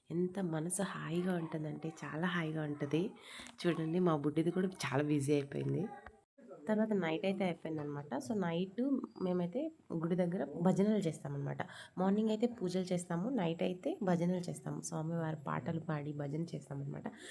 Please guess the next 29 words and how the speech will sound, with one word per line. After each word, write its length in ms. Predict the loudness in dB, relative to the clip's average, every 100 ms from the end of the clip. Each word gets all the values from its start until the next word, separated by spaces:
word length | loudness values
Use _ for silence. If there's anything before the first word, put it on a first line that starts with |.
| -16
చాలా 500 | -12 -2 0 2 2
బాగుంటుంది. 720 | 2 2 0 0 -2 0 0 -2 -4
అలా, 480 | -2 0 0 0 -4 -8 -18 -18 -18 -6 -2
ఆ, 180 | 0
ఉండిపోతామన్నమాట. 960 | 2 2 0 0 -2 -2 -2 -2 -4 -4
ఆ 100 | -2
రాముని 400 | 0 2 2 2
లీలలో 420 | 4 4 4 4
మనం, 420 | 2 2 0 -2 -4 -6
ఆ, 40 | -4 -2 -2 -4 -8 -2
నిమగ్నం 580 | 0 2 4 4 2 2
అయిపోతాము. 500 | -2 -4 -4 -2 -4
So, 180 | -2 0
నేను 220 | 0 0
కూడా 160 | 0 0
కూర్చున్నాను. 580 | 0 -2 -2 0 0 -2 -4 -10 -4
నార్మల్గా 400 | 0 0 0 0
అయితే 220 | -2 -2
నాకు 240 | -2 -2 -2
ఆ 40 |
భజన 340 | 0 2 2
సాంగ్స్ 340 | 0 -2 -4 -6
అయితే 200 | -6 -2
రావన్నమాట. 760 | -2 -2 -6 -4 -6 -4 -6 -6 -12 -20 -16 -8
కానీ 260 | -2 0
వాళ్ళు 440 | 0 0 0 -2 -4 -4
ఎలా 300 | -2 -2 -4 -2
పాడుతున్నారో 500 | -4 -4 -4 -2 -2
విని 560 | 0 0 2 2 0